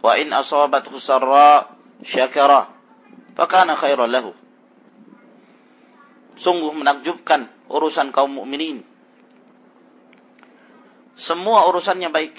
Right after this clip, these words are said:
semua perkaranya baik. Dan ini tidak akan didapatkan kecuali bagi seorang mukmin. Apabila dia ditimpa musibah, maka dia bersabar.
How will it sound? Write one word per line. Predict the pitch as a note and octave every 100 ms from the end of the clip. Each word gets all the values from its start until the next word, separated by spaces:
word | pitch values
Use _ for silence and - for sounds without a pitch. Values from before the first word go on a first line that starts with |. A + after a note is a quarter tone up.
| -
semua | - F#3+ F#3
perkaranya | - - F3+ F#3 F3+
baik. | F3+ E3+ - - - _ _ _ _ _ _ _ _ _ _ _ _ _ _ _ - _ _ _ -
Dan | C#3 C#3+
ini | F3 G3+ G3
tidak | E3+ D3 C#3+
akan | D3+
didapatkan | C#3+ C3+ C3+ F#3+ - F3 G3+ F#3
kecuali | - - C#3 D3 D#3 E3+ - _ _ _
bagi | - C#3+ C3+
seorang | A2+ G#2+ B2
mukmin. | C#3 - A2+ G2+ _ _ _ _ _ _ _ _ _ _ _ _ _ _ _ _ _ _ - _
Apabila | - E3 D#3 E3 G3+ F3
dia | E3+ D#3
ditimpa | D#3 G3 F#3+ E3
musibah, | E3 F#3+ F#3+ F3+ G3 -
maka | E3 E3
dia | E3+
bersabar. | D3+ C3+ - D#3 A#2+